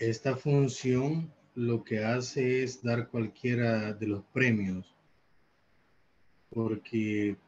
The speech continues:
por ejemplo, el punto de ochocientos, eh, hay tres premios, ¿verdad?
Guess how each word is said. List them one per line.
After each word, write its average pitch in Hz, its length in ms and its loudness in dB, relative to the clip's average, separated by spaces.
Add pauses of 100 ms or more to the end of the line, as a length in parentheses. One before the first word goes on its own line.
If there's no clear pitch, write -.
(600)
por 113 140 0
ejemplo, 117 500 0
el 104 100 -2
punto 120 320 -2
de 120 80 0
ochocientos, 143 1040 -2 (920)
eh, 107 680 2 (320)
hay 117 120 2
tres 127 340 4
premios, 147 380 6
¿verdad? 95 260 -8